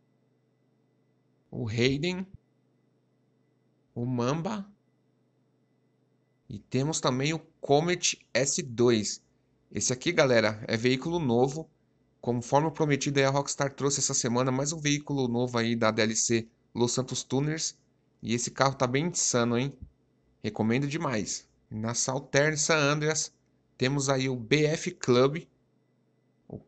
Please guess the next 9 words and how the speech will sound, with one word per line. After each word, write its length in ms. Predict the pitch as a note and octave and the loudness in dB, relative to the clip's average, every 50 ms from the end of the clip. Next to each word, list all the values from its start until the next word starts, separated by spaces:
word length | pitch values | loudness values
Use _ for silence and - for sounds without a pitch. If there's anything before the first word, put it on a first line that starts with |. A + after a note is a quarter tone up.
| _ | _
Karim 540 | - - A#2+ A#2 A#2 B2+ D3 E3+ F#3 - - _ _ _ - | -2 0 2 2 2 2 0 -2 -2 -6 -10 _ _ _ 0
Everon, 540 | - C3 C#3+ C#3+ E3 D#3+ D#3+ E3 E3 E3 - _ _ _ _ _ _ _ _ _ _ _ _ _ _ _ _ _ _ _ _ _ _ _ _ _ _ _ _ _ _ _ _ _ _ _ _ _ _ | 4 4 4 4 4 2 2 0 -4 -6 -10 _ _ _ _ _ _ _ _ _ _ _ _ _ _ _ _ _ _ _ _ _ _ _ _ _ _ _ _ _ _ _ _ _ _ _ _ _ _
o 240 | - A#2 A#2 A#2+ A#2+ | -10 -8 -4 -2 -2
Easy 520 | C3 D3+ F3 F3+ - - - F3 - - - | 0 0 0 0 0 -2 -2 -2 -4 -6 -6
Sport, 920 | - A2+ - - - - - A2+ A#2 B2+ C#3 C#3 - - - - - - - _ _ _ _ _ _ _ _ _ _ _ _ _ _ _ _ _ _ _ _ _ _ _ _ _ _ _ _ _ _ _ _ _ _ _ _ _ | -6 -4 -4 -4 -6 -2 0 2 2 2 2 0 -2 0 0 0 -2 -4 -12 _ _ _ _ _ _ _ _ _ _ _ _ _ _ _ _ _ _ _ _ _ _ _ _ _ _ _ _ _ _ _ _ _ _ _ _ _
o 120 | - A#2 A2 | -12 -10 -10
Vulcar 640 | G#2+ G#2 B2 D3 F3 - - - C#3 C3+ D3+ D#3+ D#3+ | -8 -4 -4 -4 -4 -4 0 2 4 4 4 2 0
Nebula 720 | D3 C3 B2+ C3 C3+ D3 D3+ D3+ E3 D#3+ D#3+ D3+ D#3 D3+ D3+ - - _ - | -2 0 2 2 2 2 2 0 0 2 0 0 -2 -4 -10 -14 -16 _ -2
Turbo. 440 | C3 C3 C#3+ D3 D3+ E3 F3+ F#3+ | 2 2 2 2 2 0 -4 -4